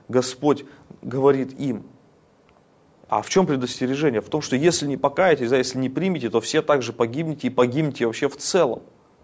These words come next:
Потому что вот есть только единственная спасительная весть, всё остальное оказывается погибельным. Более того, а, фарисеи настолько противятся и по своей гордости противятся,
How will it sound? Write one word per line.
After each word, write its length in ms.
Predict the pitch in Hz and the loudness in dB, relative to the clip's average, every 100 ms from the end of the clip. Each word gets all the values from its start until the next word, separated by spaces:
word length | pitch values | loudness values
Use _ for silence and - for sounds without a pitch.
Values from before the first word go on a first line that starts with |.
| _ _ _ _ _ - - - | _ _ _ _ _ -20 -20 -4
Потому 280 | 110 123 127 | -2 0 -2
что 180 | - 120 | 0 0
вот 240 | 156 175 | 2 2
есть 220 | 139 139 | 0 0
только 240 | 143 131 123 | -2 -2 -6
единственная 480 | 117 123 - - | -6 -8 -8 -6
спасительная 640 | 127 - 127 123 120 131 143 | -6 -6 -10 -10 -6 -2 0
весть, 220 | 147 - | -2 -4
всё 180 | - 110 | -4 -2
остальное 520 | - 110 117 139 135 - - - | 0 -2 2 0 0 -6 -20 -12
оказывается 580 | - 131 117 120 117 - | 0 2 2 0 -2 0
погибельным. 640 | 123 117 165 131 104 - - - | 0 0 -2 -2 -2 -8 -16 -16
Более 300 | 117 127 135 | 2 6 6
того, 360 | 127 135 131 127 - - - | 6 4 2 0 -8 -14 0
а, 200 | 107 107 | 2 2
фарисеи 460 | 127 123 - 147 | 2 0 0 0
настолько 400 | 127 123 135 120 | -2 0 0 0
противятся 800 | 120 117 151 170 165 - 135 107 - _ _ _ _ - | -2 -2 0 2 2 2 2 0 -8 _ _ _ _ -12
и 100 | 135 | -8
по 160 | - 147 | -2 0
своей 260 | - 147 | 4 4
гордости 640 | 127 151 190 156 131 - 117 | 4 6 6 6 0 -4 -4
противятся, 720 | 117 113 175 170 - - | -4 -2 -2 -2 -2 -4